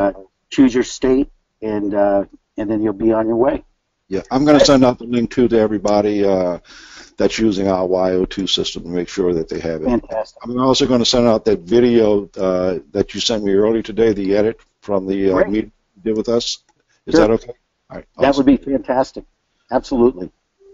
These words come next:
Speaker 1: All right, guys. Well, thank you so much. We look forward to the next one, which is gonna be getting everybody working on how to use MegaRay the best way.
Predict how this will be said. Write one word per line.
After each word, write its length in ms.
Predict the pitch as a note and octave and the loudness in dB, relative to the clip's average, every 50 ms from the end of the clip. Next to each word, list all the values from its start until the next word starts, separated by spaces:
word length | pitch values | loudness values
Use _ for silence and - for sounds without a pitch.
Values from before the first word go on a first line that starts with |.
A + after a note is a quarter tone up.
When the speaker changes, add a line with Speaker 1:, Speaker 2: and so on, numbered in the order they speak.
| - - - - _ _ _ _ _ _ | -20 -20 -20 -20 _ _ _ _ _ _
Speaker 1:
All 100 | - G#3+ | -6 -2
right, 180 | - - B3+ D3+ | -2 0 0 2
guys. 300 | D#3+ F3+ G3 G3 - - | 2 2 2 2 0 0
Well, 140 | C3+ B2+ - | -2 -2 0
thank 240 | - F3+ F#3+ - - | 2 0 0 0 -2
you 60 | F3+ | -6
so 260 | - - - F3+ E3 | -4 0 2 4 4
much. 260 | D3+ D3+ F3+ F#3 - | 4 4 2 2 0
We 120 | - C3 B2+ | 0 -2 0
look 180 | C#3 C#3 - | 0 -2 -4
forward 260 | - D3+ D3 D3 C#3+ - | -2 2 2 2 2 2
to 80 | - B2 | -2 -2
the 80 | A2+ | 0
next 320 | A#2 C3 D#3+ - - - A2+ | 0 0 0 -2 -4 -6 -4
one, 180 | G#2+ G#2+ A2 | -2 -2 -2
which 180 | G#2 G#2+ - - | -2 -4 -6 -8
is 80 | G2+ | -8
gonna 220 | - - A#2 A2 G2+ | -4 -2 -2 -2 -2
be 380 | G2+ A#2 A2+ A2+ A2+ A2 G#2 - _ _ _ _ _ | 0 0 0 0 0 -2 -4 -8 _ _ _ _ _
getting 280 | - A2+ A#2 B2 A#2+ B2 | 0 2 2 4 4 2
everybody 680 | B2 A#2+ B2+ A#2+ A2+ B2+ B2+ C3 C3 C3 B2+ A#2+ - - _ _ _ _ _ _ _ - - - | 0 0 0 -2 -2 -2 0 0 0 0 0 -2 -4 -10 _ _ _ _ _ _ _ -20 -14 -6
working 420 | G2+ B2 C3 - - D3 B2+ B2+ | -4 -4 -4 -2 0 0 0 0
on 180 | A#2+ A#2 A2+ G#2 | 0 -2 -2 -2
how 240 | G2+ C3+ C#3 C3+ | -2 -2 -2 0
to 220 | C3 B2 A2+ G#2 - _ | 0 0 -2 -2 -6 _
use 280 | - A#2 C3+ D3 B2+ - | -2 0 2 2 2 0
MegaRay 600 | - B2+ D3+ D#3+ D#3+ C3 A2+ A2 A2 A2+ A#2+ - _ _ _ _ _ _ _ _ _ _ | -2 -4 -2 0 0 0 2 2 2 2 0 -2 _ _ _ _ _ _ _ _ _ _
the 80 | A2+ G#2 | -6 -4
best 300 | F#2+ B2 C3 C3 - - | -2 -2 -4 -4 -4 -2
way. 320 | D3 E3+ F3+ E3 D3 C#3+ | -2 -2 0 -2 -4 -6